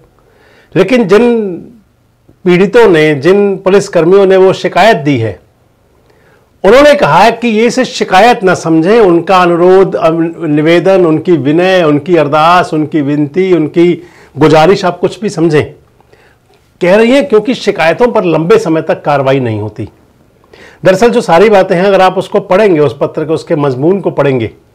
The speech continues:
तो उससे तीन बातें साफ होती हैं।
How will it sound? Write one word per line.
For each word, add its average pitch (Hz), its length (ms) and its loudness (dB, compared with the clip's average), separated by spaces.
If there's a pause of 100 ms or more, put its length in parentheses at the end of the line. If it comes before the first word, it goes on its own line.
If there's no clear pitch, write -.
(680)
तो 208 80 4
उससे 214 180 2
तीन 233 300 -2
बातें 190 220 2
साफ 151 300 -2
होती 120 220 -10
हैं। 95 200 -14